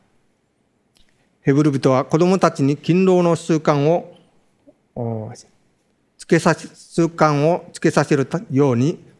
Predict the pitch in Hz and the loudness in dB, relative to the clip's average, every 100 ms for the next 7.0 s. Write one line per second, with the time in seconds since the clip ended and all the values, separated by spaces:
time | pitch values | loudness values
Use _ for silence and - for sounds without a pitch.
0 | - 180 180 156 131 139 131 - 151 165 | -2 0 2 0 2 0 0 0 0 0
1 | 139 - 131 123 120 120 127 117 - - | -2 -4 -2 0 0 -2 -4 -4 -6 -12
2 | _ _ _ _ _ _ _ _ _ _ | _ _ _ _ _ _ _ _ _ _
3 | _ _ 190 165 175 165 - 190 202 196 | _ _ -4 0 0 0 0 0 2 2
4 | 185 170 143 156 - 135 139 - 185 175 | 2 2 2 0 0 -2 -2 0 2 4
5 | 165 151 139 151 - 139 170 151 147 143 | 4 2 2 0 -2 -2 -2 0 0 0
6 | 147 - 131 143 151 135 123 113 120 120 | -2 -2 0 0 0 0 -2 -4 -2 -4